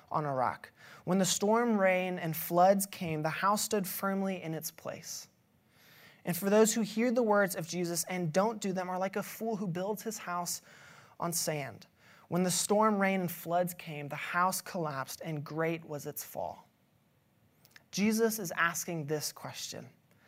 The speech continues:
What are you building your life upon? What is the foundation of your life? Is it upon your family, your career,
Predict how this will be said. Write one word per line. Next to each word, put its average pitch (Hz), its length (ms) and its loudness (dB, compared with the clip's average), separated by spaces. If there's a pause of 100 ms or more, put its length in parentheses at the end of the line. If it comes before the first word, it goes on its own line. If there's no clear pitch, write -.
(340)
What 220 420 -2
are 175 100 -4
you 180 280 -2
building 160 520 -4
your 147 120 -6
life 127 380 -6
upon? - 400 -16 (380)
What 190 120 6
is 240 140 4
the 240 80 2
foundation 196 1080 0 (440)
of 165 140 2
your 160 140 2
life? - 520 -2 (1000)
Is 175 100 2
it 185 80 2
upon 185 260 -2
your 170 120 0
family, 196 580 -4 (840)
your 180 140 2
career, 185 680 -4